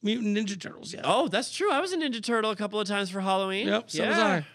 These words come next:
Speaker 2: I mean, I guess you, if you're going that logic, then every s-, we could talk about every superhero movie ever
Speaker 1: Right,
Speaker 2: because those
Speaker 1: right.
Speaker 2: are all Halloween costumes. But
Speaker 1: Yep.
Speaker 2: I meant specifically, I was trying to, there's no,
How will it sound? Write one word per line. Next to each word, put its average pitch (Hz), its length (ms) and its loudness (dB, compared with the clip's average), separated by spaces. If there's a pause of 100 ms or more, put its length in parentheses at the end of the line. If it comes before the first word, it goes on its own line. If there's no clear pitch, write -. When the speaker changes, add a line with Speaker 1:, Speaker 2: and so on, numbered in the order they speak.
(220)
Speaker 2:
I 147 40 -6
mean, 180 120 -4
I 180 100 2
guess 196 240 -2
you, 156 100 -4
if 156 120 -8
you're 202 100 -2
going 185 240 6
that 151 220 4
logic, 120 400 0
then 113 120 -4 (120)
every 147 320 2
s-, 131 100 -6
we 147 100 -2
could 156 120 -2
talk 151 160 2
about 127 120 4
every 135 160 0
superhero 120 600 0
movie 104 280 0
ever 123 220 6
Speaker 1:
Right, - 240 2
Speaker 2:
because 95 220 -10
those 98 160 0
Speaker 1:
right. 95 60 0
Speaker 2:
are 92 40 2
all 98 180 6
Halloween 90 460 -4
costumes. 78 640 -6
But 190 80 2
Speaker 1:
Yep. 139 80 6
Speaker 2:
I - 40 4
meant 170 200 0
specifically, 131 840 -4 (420)
I 107 40 -2
was 110 120 -2
trying 143 260 2
to, 143 220 2 (420)
there's 139 220 4
no, 156 260 6